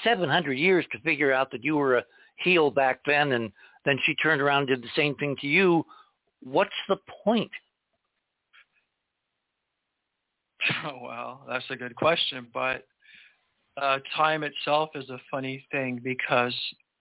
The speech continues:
Speaker 2: I might be going through something in a relationship or in my life right now where it doesn't hark back to a life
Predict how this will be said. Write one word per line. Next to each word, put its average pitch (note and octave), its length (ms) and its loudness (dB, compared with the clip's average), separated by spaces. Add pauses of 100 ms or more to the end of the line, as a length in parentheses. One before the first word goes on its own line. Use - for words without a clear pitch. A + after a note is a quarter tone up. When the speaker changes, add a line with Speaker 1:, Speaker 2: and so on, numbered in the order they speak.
(140)
Speaker 2:
I D#3+ 120 4
might G3 240 2
be D#3 80 -4
going C#3+ 400 -4
through C3+ 160 -8 (100)
something C3+ 560 -6
in C3+ 120 -6
a B2+ 60 -4
relationship C3+ 680 -2
or C3+ 120 0
in C3 100 0
my B2 100 2
life C3 280 0 (100)
right B2+ 200 0
now C3 460 2 (960)
where D3+ 200 4
it D#3+ 180 0
doesn't F#3 320 0
hark C#3+ 320 -6 (120)
back C3+ 300 -2 (280)
to C3 300 -4
a C3 160 -4
life C3 420 2